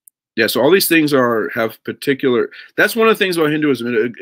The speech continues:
it tries to reach you through all of your senses, through food, through incense, through flowers, through sounds, through music, uh,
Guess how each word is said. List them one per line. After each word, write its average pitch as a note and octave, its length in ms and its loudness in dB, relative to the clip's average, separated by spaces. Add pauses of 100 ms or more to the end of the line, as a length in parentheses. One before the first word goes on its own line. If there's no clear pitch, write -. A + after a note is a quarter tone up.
it B2 160 -4
tries D#3 440 0
to D3 120 -6
reach C3+ 300 -4
you C#3+ 140 -2
through - 240 -10
all A2 200 -6
of A#2 60 -8
your A2 100 -4
senses, G#2 580 -12
through F#2 180 -14
food, C3 640 -6
through F2+ 220 -12
incense, A#2 600 -12
through - 180 -20
flowers, G#2+ 880 -16 (580)
through F2 140 -16
sounds, G#2+ 640 -10
through D#2 140 -18
music, G#2 600 -10 (760)
uh, F2+ 220 -14